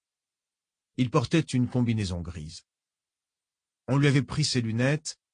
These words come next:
et les surfaces de métal autour de lui étaient floues et dénuées de substance. Son bras gauche avait été libéré de son écharpe. Il le remua légèrement, et la douleur lui transperça l'épaule et le cou.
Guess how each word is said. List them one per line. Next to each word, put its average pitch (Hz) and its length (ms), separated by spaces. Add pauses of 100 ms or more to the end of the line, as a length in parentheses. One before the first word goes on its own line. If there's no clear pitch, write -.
(400)
et 131 160
les 127 120
surfaces 147 420
de 123 80
métal 123 360
autour 127 220
de 127 100
lui 151 300
étaient 127 240
floues 113 460
et 113 40
dénuées 123 380
de 95 40
substance. - 760 (1300)
Son 135 240
bras 127 220
gauche 160 340
avait 135 140
été 131 260
libéré 127 420
de 87 100
son 95 200
écharpe. - 520 (1400)
Il 120 160
le 120 100
remua 139 400
légèrement, 123 600 (720)
et 131 200
la 143 140
douleur 160 440
lui 127 180
transperça 135 580
l'épaule 127 440
et 117 40
le 110 120
cou. 101 280